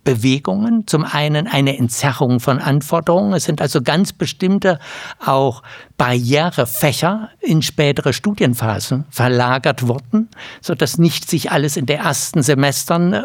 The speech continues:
massiert hat. Und es gab auch so etwas wie eine Flexibilisierung von Studieneinstiegsphasen.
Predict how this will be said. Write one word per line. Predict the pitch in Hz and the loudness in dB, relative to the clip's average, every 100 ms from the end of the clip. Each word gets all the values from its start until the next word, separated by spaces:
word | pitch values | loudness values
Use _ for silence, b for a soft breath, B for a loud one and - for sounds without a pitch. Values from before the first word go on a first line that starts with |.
| - | 0
massiert | 139 117 - 160 180 | 2 2 -2 -2 -2
hat. | 165 226 - B B B B | -2 -4 -8 B B B B
Und | - 202 226 247 - | 0 4 6 4 2
es | 165 - | -2 0
gab | 165 190 | 0 0
auch | 180 - | -2 0
so | 151 | 2
etwas | 156 147 139 | 2 2 0
wie | 185 | 2
eine | 147 139 | 2 2
Flexibilisierung | 139 131 - 120 110 104 127 135 113 | 0 -2 -2 0 0 2 2 2 0
von | - - | 0 -4
Studieneinstiegsphasen. | - 127 117 110 107 117 - - - - - 123 143 123 170 - 127 117 - 117 117 120 180 202 | -4 -4 -2 0 -2 -4 -14 -18 -16 -10 0 2 4 2 0 -2 -2 -2 -2 0 2 2 2 2